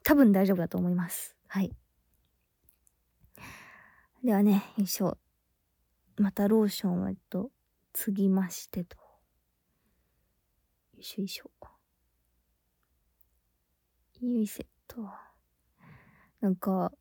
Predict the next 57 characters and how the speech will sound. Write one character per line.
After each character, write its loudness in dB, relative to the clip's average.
ア -2
ナ 6
ル 6
専 2
用 2
の 2
ロ 6
ー 6
シ -2
ョ 2
ン 0
と -10
か 4
あ 6
る 6
ら 4
し -6
い 0
で 0
す 0
ね。 4
な 2
ん -2
か -18
乾 4
燥 2
し 0
に 4
く 0
い 4
っ -6
て -4
い 0
う。 -2
い -20
や、 -2
私、 -4
ア 2
ナ 4
ニ 4
ー 4
は 4
ね、 0
普 2
段 6
か 0
ら 2
す -2
る 4
わ 4
け 0
じ 0
ゃ 2
な 2
い 2
の 0
で、 -2